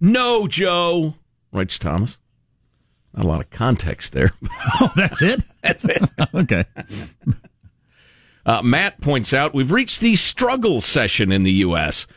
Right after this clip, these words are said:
Speaker 1: There's a struggle session in Northwestern University Law School. These people are future attorneys and judges.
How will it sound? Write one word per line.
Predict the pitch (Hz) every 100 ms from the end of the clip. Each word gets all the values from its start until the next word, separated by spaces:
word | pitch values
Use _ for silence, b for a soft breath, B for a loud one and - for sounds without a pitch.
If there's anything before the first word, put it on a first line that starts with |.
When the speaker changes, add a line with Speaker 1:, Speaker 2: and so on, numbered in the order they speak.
| b b -
Speaker 1:
There's | 123 135
a |
struggle | - - 214 202 170
session | - 151 - 185
in | 131
Northwestern | 165 208 202 214 - 202
University | 196 214 220 220 240
Law | 233 233
School. | - 139 110
These | 156
people | - 131 139
are | 135
future | 127 147 143 160
attorneys | 156 165 170 165
and | 170
judges. | 202 143 101